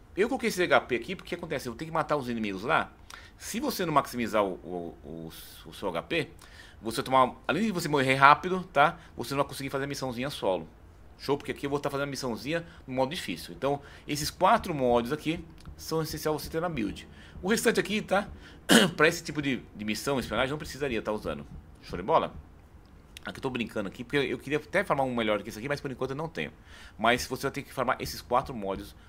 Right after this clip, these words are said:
maximizado, tá? Eu não tô usando nenhum item pra maximi-, pra max-, maximizar espaço e não coloquei nenhuma forma nela. Show? Qual a arma que eu tô usando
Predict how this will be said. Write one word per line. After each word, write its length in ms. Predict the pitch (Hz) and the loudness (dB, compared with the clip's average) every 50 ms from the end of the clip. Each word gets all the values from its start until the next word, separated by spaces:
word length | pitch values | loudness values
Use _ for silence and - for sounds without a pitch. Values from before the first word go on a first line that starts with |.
| - | -14
maximizado, 640 | - 90 - - 110 117 120 101 85 73 69 - - - - - - - | -12 -12 -10 -8 -6 -6 -4 -2 -2 -2 -4 -4 -10 -20 -20 -20 -6 -2
tá? 220 | - 101 107 - - - - - - - - | 0 0 0 0 -6 -16 -18 -20 -20 -10 -4
Eu 100 | - 123 | 0 0
não 160 | 127 185 226 | 2 2 2
tô 160 | 240 233 196 185 | 2 2 2 2
usando 300 | 165 127 151 151 147 143 | 4 4 2 2 2 0
nenhum 220 | 165 208 202 160 | -2 -2 -2 -2
item 260 | 156 151 - 139 127 | -4 -4 -4 -6 -6
pra 180 | - - 131 117 | -2 0 2 2
maximi-, 460 | 113 113 110 - - 113 107 85 76 | 2 0 -2 -6 -10 -12 -12 -12 -12
pra 180 | - - 101 92 | -8 -6 -6 -4
max-, 280 | 92 92 87 - - | -6 -6 -10 -12 -12
maximizar 320 | - 104 113 - 104 104 107 | -10 -10 -8 -6 -4 -4 -4
espaço 440 | - - - 143 165 170 165 170 - - - - - | -4 0 2 4 4 4 2 -2 -12 -14 -18 -18 -14
e 80 | - 131 | -8 -4
não 140 | 139 156 151 | -4 -4 -4
coloquei 220 | 151 - 151 143 | -4 -4 -4 -2
nenhuma 120 | 151 151 | -2 -4
forma 220 | - - 143 156 156 | -4 -4 -4 -4 -4
nela. 260 | 120 87 78 76 78 - - - - - - - - | -4 -4 -6 -6 -8 -14 -18 -20 -20 -20 -20 -20 -18
Show? 400 | - - - 117 147 208 - - - - - - - - - - - - - - - - - - - - - - | -8 0 4 4 4 4 2 -4 -16 -20 -20 -20 -20 -20 -20 -20 -20 -20 -20 -20 -20 -20 -20 -20 -18 -18 -18 -2
Qual 220 | - 139 156 180 185 | 4 6 8 10 12
a 80 | 151 | 12
arma 180 | 139 151 151 135 | 12 12 10 6
que 80 | - 165 | 2 0
eu 40 | |
tô 40 | 165 | 2
usando 360 | 123 110 123 110 95 82 - | 4 4 4 4 2 0 -6